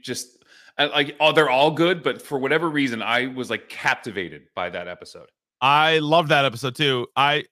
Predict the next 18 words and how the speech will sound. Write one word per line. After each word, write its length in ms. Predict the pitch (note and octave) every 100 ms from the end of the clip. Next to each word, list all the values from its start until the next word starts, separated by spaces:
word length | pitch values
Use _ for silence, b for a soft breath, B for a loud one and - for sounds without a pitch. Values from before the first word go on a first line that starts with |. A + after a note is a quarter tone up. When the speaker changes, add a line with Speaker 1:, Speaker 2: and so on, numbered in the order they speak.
| -
Speaker 2:
I 100 | D3+
finished 400 | - G#3+ G#3+ -
the 100 | D#3
original 340 | F3 D3+ D3
run. 180 | C#3 B2+
I 80 | B2+
haven't 340 | E3 G#3 G3
watched 380 | E3 E3 - -
the, 460 | C#3 C3+ B2+ B2 -
it's, 160 | C#3
like, 100 | C3
an 100 | B2 -
hour 600 | C#3 D3 D3+ C#3+ C3+ B2+
episode 420 | C#3 C3 A#2 C3 B2
eleven, 500 | A2+ A#2 B2 A#2 A2+
they're 120 | G2
calling 460 | - G#2 G#2 G#2
it, 180 | G2+ G2+